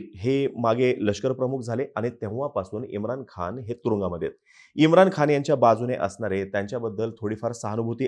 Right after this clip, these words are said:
असणारे अशा सर्वांवरतीच असीम मुनीर यांनी कारवाई केलेली आहे. कोणत्या ना कोणत्या पद्धतीने त्यांना अडकवून ठेवलेलं आहे, डिसमिस झालेले आहेत खूप सारे जण. दहशत इतकी आहे की इम्रान यांना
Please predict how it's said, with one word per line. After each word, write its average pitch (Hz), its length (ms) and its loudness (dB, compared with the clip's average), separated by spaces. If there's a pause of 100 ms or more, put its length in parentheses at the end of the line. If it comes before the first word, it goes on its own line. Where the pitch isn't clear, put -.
असणारे 113 360 0 (260)
अशा 117 260 -2
सर्वांवरतीच 123 1120 0
असीम 127 280 0
मुनीर 123 380 -2
यांनी 104 360 -4
कारवाई 117 440 2
केलेली 113 400 -4
आहे. 104 140 -6
कोणत्या 117 360 -2
ना 123 60 -4
कोणत्या 120 320 -2
पद्धतीने 110 460 -6
त्यांना 104 220 -6 (100)
अडकवून 113 400 2
ठेवलेलं 110 340 -2
आहे, 110 200 -2 (280)
डिसमिस 135 460 -2
झालेले 127 300 -2
आहेत 123 120 -6
खूप 113 200 -6
सारे 113 180 0
जण. 110 180 2 (400)
दहशत 180 420 8
इतकी 190 360 2
आहे 135 300 2
की 175 120 -4 (120)
इम्रान 175 480 2 (220)
यांना 139 320 4